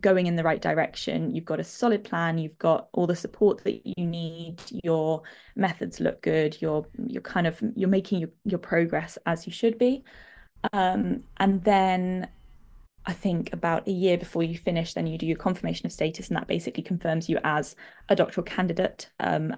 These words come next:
and basically says you have got a significant amount of what you need under your belt and you're going to be on track to finish by your deadline and everything is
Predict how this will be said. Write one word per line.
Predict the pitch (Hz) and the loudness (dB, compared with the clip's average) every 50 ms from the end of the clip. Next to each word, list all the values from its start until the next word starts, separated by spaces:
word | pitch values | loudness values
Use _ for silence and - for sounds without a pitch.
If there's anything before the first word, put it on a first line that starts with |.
| - - | -2 0
and | 160 151 147 151 156 165 - - - - - - - - - - - - - - - | 0 0 0 0 -2 -4 -6 -8 -16 -20 -20 -20 -20 -20 -20 -20 -20 -20 -10 -2 2
basically | 175 160 160 - - - - 175 | 2 2 2 0 -6 -6 -6 -6
says | 165 - - 165 160 160 156 156 - - - - | -6 -2 -2 0 0 0 -2 -4 -8 -14 -16 -12
you | - 175 165 156 160 | -8 -6 -6 -4 -6
have | 156 - - 170 160 156 156 - - - - - - _ _ _ _ _ _ _ _ _ _ _ _ _ _ _ _ - _ _ - 196 170 - - _ - | -6 -8 -6 -6 -6 -6 -6 -8 -12 -20 -20 -20 -20 _ _ _ _ _ _ _ _ _ _ _ _ _ _ _ _ -20 _ _ -6 -6 -6 -6 -6 _ 6
got | 196 175 - - | 6 6 6 4
a | 170 | -2
significant | - - 202 214 202 202 - - - 190 160 | 0 2 4 4 4 4 2 0 0 0 0
amount | - - 160 165 170 - - - | 2 0 0 0 0 -2 -6 -10
of | 170 - - | -12 -6 -2
what | 170 - - - | -2 -2 -2 0
you | 170 165 | 0 0
need | 165 160 160 165 165 | 0 2 0 0 -2
under | - 165 165 165 | -2 -2 -2 0
your | 165 160 | -2 0
belt | 165 190 185 175 170 165 - - - - - | 2 4 4 4 4 2 0 -4 -8 -10 -6
and | - 165 151 151 160 156 | -4 -2 -2 -2 -2 -2
you're | 160 160 | -2 -2
going | 160 - 170 165 156 156 | 0 0 0 0 0 -2
to | 160 - - | -4 -6 -6
be | 156 147 147 | -4 -4 -4
on | 151 151 151 | -4 -4 -6
track | 156 - - - - - | -4 -6 -6 -6 -8 -10
to | - | -12
finish | - - - 165 170 - - | -6 -2 0 0 0 -2 -2
by | - 160 | -4 -2
your | 160 160 165 | -2 -2 -2
deadline | - 156 151 156 151 147 156 156 143 | -2 -2 0 0 -2 -2 -2 -2 -2
and | - - 151 151 165 - - - - - - - - _ - | -2 -2 -2 -2 -4 -6 -8 -16 -20 -20 -20 -20 -16 _ -6
everything | 185 - 160 165 - - 165 165 - - | -4 -4 -4 -4 -2 0 0 2 0 0
is | - - - - 170 - - - - - - - | 0 -2 -2 -2 -2 -4 -8 -12 -12 -14 -14 -16